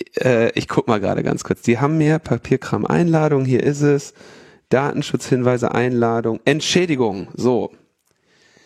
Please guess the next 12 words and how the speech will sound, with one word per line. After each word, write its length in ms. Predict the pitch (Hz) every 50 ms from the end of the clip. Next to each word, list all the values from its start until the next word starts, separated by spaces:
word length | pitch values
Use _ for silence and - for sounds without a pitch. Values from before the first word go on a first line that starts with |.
| _ _ _ _ - - - - - - - _ _ _ _ _
Entschädigung, 840 | - 135 135 - - 135 127 117 113 92 90 85 85 85 85 95 - - - -
Hotelrechnung, 920 | 120 - - 165 160 175 175 160 165 165 - - 170 151 143 143 151 151 -
also 220 | - 113 113 117
Anreise, 880 | - - 135 147 135 139 131 131 135 135 127 131 127 120 123 127 131 127 - - - - _ _ _ _ _
B-, 120 | 117 113 -
man, 200 | - 110 117 120
Anreise 540 | - - 123 143 143 131 135 135 131 117 120
mit 180 | 113 110 - -
der 120 | 110 101
B 160 | - 107 104
V 220 | - - 98 101 101
G, 500 | 104 - 139 151 170 180 185 208 214